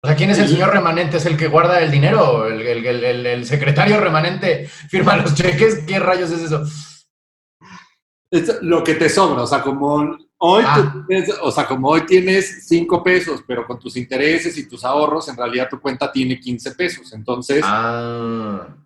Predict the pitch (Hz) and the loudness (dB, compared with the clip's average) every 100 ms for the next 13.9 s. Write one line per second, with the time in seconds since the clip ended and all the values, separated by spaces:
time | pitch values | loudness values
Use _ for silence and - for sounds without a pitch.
0 | _ - 131 139 135 - - 135 - 139 | _ -6 -2 0 0 -2 -6 -6 -2 0
1 | 143 160 160 151 190 185 139 127 135 131 | 0 0 0 4 4 4 2 -4 -6 -4
2 | 147 147 143 - _ _ 123 127 127 151 | -2 -2 -4 -12 _ _ -10 -6 -2 0
3 | 165 175 185 196 196 185 190 160 156 147 | 0 -2 0 0 2 2 0 0 0 0
4 | 147 131 135 135 143 143 156 156 175 175 | -2 -2 0 0 -2 0 0 2 0 2
5 | 135 131 135 131 143 147 185 185 226 - | -2 -2 0 -2 -4 0 4 4 0 -8
6 | _ _ _ 156 - 175 180 214 190 170 | _ _ _ -6 0 2 2 2 0 -2
7 | - 175 160 165 - - 165 170 185 175 | -6 -4 -2 -4 -10 -4 0 2 4 2
8 | 165 160 156 151 - 160 165 147 151 196 | 2 0 -2 -4 -4 0 0 0 -4 -4
9 | 269 123 120 131 123 - 120 123 113 120 | -6 -8 -6 -4 -4 -6 -4 -4 -4 -4
10 | 123 120 120 117 131 123 127 151 - 123 | -2 -4 -6 -10 -10 -8 -8 -10 -10 -10
11 | - 117 113 113 123 139 143 - - - | -10 -12 -12 -8 -4 0 2 4 2 2
12 | 120 120 - - 131 107 - 85 - - | 0 0 0 0 -2 -2 -6 -14 -20 -20
13 | _ - - - 151 160 156 151 147 | _ -20 -14 -4 -2 2 2 0 -4